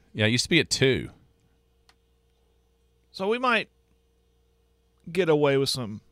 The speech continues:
Speaker 2: nice temperatures. I won't say perfect temperatures,
Speaker 1: Yeah,
Speaker 2: but
Speaker 1: I
Speaker 2: it
Speaker 1: don't
Speaker 2: won't be a hundred five at ten A M.
Speaker 1: Yeah, let's check
Speaker 2: <clears throat> It
Speaker 1: out.
Speaker 2: won't be ninety-five at ten A M.
Speaker 1: I thought it's supposed to be a hundred and two at kickoff in Norman.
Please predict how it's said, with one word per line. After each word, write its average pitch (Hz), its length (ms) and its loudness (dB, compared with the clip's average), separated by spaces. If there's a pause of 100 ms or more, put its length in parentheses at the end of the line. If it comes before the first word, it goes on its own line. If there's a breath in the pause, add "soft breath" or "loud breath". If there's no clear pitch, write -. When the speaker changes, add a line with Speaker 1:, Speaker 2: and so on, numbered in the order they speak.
Speaker 2:
nice 160 420 -2
temperatures. 117 580 -10
I 147 80 -4
won't 160 220 -2
say 117 480 -2 (1300)
perfect - 480 -8
temperatures, - 640 -12 (340 soft breath)
Speaker 1:
Yeah, 71 180 -10
Speaker 2:
but 143 100 0
Speaker 1:
I - 20 2
Speaker 2:
it - 20 -
Speaker 1:
don't 170 60 2
Speaker 2:
won't 170 160 0
be 160 80 -2
a 143 60 0
hundred 147 280 -6
five - 480 -4
at 131 160 -6
ten - 220 -12
A 123 40 -12
M. 156 400 -12 (220)
Speaker 1:
Yeah, 113 280 -12
let's 110 220 -10
check - 220 -10
Speaker 2:
<clears throat> - 0 -
It 226 180 -2
Speaker 1:
out. 208 60 -2
Speaker 2:
won't 226 160 0
be 247 120 -6
ninety-five 240 640 -4
at - 80 -12
ten - 160 -10
A 104 60 -12
M. 107 160 -12
Speaker 1:
I - 20 -20
thought 208 140 -6
it's 180 80 -6
supposed 156 180 -2
to - 60 -6
be 143 100 0
a 113 60 2
hundred 123 220 2
and 87 100 -2
two 131 220 2
at 76 80 -6
kickoff 71 440 -4
in 67 100 -4
Norman. 65 360 -8